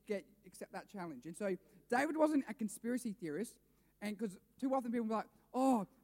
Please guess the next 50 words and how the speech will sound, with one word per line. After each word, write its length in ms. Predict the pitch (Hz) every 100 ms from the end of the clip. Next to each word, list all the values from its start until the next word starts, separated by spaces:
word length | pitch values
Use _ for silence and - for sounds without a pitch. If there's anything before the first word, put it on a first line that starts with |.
| _ _ _
they, 180 | 262 262
they 140 | 247
meant 200 | 269 285
harm 400 | 226 262 262 262
towards 360 | 226 233 226 185
me. 180 | 196 147 -
They 100 | 233
meant 200 | 262 294
harm 220 | 226 247 247
towards 180 | 240
me. 80 | 208 196
Oh, 200 | 233 226
this 200 | 254 262
was 100 | 240
so 140 | 269
mean, 240 | 254 262
this 140 | 247 240
was 100 | 233
so 140 | 262
tough." 400 | - 262 214 165 - _ -
But 100 | 240
he 60 | 254
goes, 200 | 233 208
"You 60 |
know 80 | 247
what? 200 | 233 247
No, 80 | 233
I'm 240 | 233 247
gonna 80 | 269
accept 260 | 196 254 -
the 60 |
challenge 600 | - 247 226 190 185 226 - _ _
and 160 | 220 -
possess 440 | 208 214 220 -
what's 300 | 208 - - -
for 120 | - 214
me 140 | 214
in 60 | 214
my 140 | 202
life," 320 | 196 208 147 -
yeah? 240 | 185 294 - _ _ _ - _ _ -
So 140 | 247
go 180 | 220 285
to 120 | 277
screens, 320 | - 233 233
there's 80 | 208
gonna 120 | 254
be 100 | 254
a 40 | 208
picture, 480 | 269 - 190 226